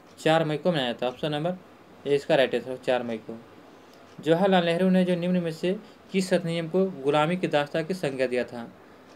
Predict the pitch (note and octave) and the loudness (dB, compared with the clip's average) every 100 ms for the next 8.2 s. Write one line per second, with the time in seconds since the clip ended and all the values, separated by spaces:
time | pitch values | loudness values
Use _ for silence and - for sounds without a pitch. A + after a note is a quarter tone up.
0 | - C#3+ C#3+ D3+ F#3+ F#3+ D#3 D#3 D#3+ F#3 | -6 -2 2 2 2 0 0 0 2 0
1 | F3 E3 D#3 D#3 D3+ F3 D#3+ D#3 D3 - | -2 -4 -2 -2 -2 -4 -4 -6 -10 -10
2 | E3 D3+ D3+ D3+ F3 G3 - - - D3+ | -10 -4 -4 -2 -4 -6 -12 -18 -10 -10
3 | - - - C#3 - D3+ D3+ D3+ E3 D3+ | -10 -20 -18 -16 -16 -8 -6 -4 -4 -2
4 | D3 F3 - - F#3+ G3 B2+ B2+ D3 E3+ | -2 -4 -4 -2 -2 -2 -14 -4 -2 0
5 | D#3+ D3+ F3+ F#3 C#3+ B2+ C3 A#2+ - A#2+ | -2 -2 -2 -2 -6 -6 -8 -8 -10 -12
6 | - - - - C#3 - E3 D#3 D3 C#3+ | -14 -20 -12 -4 -2 -2 -2 0 0 -2
7 | - F#3 - - C#3 C3 C3 B2 B2 A#2+ | -2 -4 -4 -8 -2 0 0 -6 -8 -8
8 | A#2 A#2 | -8 -10